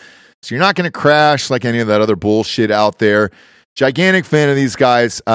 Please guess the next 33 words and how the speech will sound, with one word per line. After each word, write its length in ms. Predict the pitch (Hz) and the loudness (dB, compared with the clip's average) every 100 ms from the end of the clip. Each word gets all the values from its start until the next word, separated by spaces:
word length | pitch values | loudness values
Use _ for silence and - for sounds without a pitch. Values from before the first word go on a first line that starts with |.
| 110 | 0
I've 80 | 107 | 0
been 100 | 104 | -4
taking 220 | 107 143 | -6 -6
a 40 | 117 | -6
shot 280 | - 113 110 | -2 0 0
of 60 | |
them 100 | 101 | -2
every 200 | 98 98 | -2 0
day. 340 | 92 92 92 90 - _ | 2 2 0 -4 -12 _
Uh, 160 | - 101 | -4 -2
go 140 | 95 | 0
to 100 | 120 - | 0 2
H 400 | 180 220 190 - | 2 2 0 -6
V 440 | 131 101 135 185 185 | -6 -4 -2 0 0
M 240 | 143 160 160 | 0 0 -2
N 320 | 143 156 160 160 | -4 -2 -2 -4
dot 320 | 151 143 151 | 0 0 -2
com 400 | - 147 135 135 135 | -4 0 0 0 -4
slash 580 | - - 123 123 113 - 90 | -8 -2 0 2 0 -6 -8
drinking 420 | - 185 170 165 | -4 -2 -2 0
bros. 480 | 165 165 170 156 - - _ | 4 4 2 -2 -8 -20 _
Again, 300 | 110 123 139 | -4 -2 0
that 80 | 127 | -2
is 160 | 104 - | -4 -2
H 280 | 156 165 - | -4 -4 -10
V 300 | 110 135 147 - | -6 -4 -4 -2
M 220 | 131 139 - | -2 -2 -2
N 300 | 135 101 92 | -2 -2 -2
dot 260 | 117 135 | -4 -4
com 340 | - 127 123 120 | -4 -2 -2 -4
slash 500 | - - 120 120 - | -8 -2 0 0 -2
drinking 380 | - 214 254 101 | 0 0 0 -6
bros, 420 | 80 78 87 - | -4 -4 -4 -6